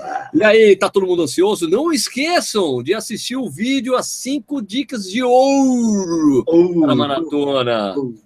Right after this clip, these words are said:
Speaker 1: Essas são dicas essenciais, essenciais pra você correr a maratona. Não é nada de dica de treino, nem nada. São dicas que, que pra você assistir nos dias que precedem a maratona.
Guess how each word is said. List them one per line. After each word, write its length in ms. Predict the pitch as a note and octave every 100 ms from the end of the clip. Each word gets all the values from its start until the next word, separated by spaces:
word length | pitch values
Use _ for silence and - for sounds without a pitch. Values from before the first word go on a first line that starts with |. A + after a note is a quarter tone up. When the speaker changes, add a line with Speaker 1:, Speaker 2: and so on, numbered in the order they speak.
| _ - C#3
Speaker 1:
Essas 320 | D3+ D3+ F#3 -
são 140 | D#3+ C#3+
dicas 320 | G3 G3+ - _ _
essenciais, 800 | F#3 F3 - C#4 - F#3+ E3 A#2+
essenciais 680 | C3+ C3 A3+ G#3+ F3 E3 E3+ - _ _ _
pra 100 | D#3
você 320 | D#3 D#3+ D3
correr 220 | D3 E3+ D3+
a 40 |
maratona. 380 | E3 D#3 E3+ F3
Não 80 | G#3+
é 140 | A#3+
nada 260 | A3 A#3+ A3
de 120 | F3+
dica 240 | E3 F#3 E3+
de 160 | D3+
treino, 360 | - F3 F#3 F#3+
nem 140 | F#3+
nada. 220 | E3 C#3
São 160 | A#2+ E3+
dicas 420 | D#3+ A3+ A3+ - _ _ _ _ -
que, 200 | G3+ B2+ C3+
que 280 | - F3+ E3+
pra 160 | C#3 F3+
você 180 | F3+
assistir 420 | G#3 - - A3 A#3
nos 180 | A3 F#3
dias 180 | A3
que 100 | -
precedem 840 | A3+ C4+ - - - A3+ A3 G3+ F#3+ _ _ _
a 60 | D3+
maratona. 560 | F3+ D3 D#3+ D#3 G#2+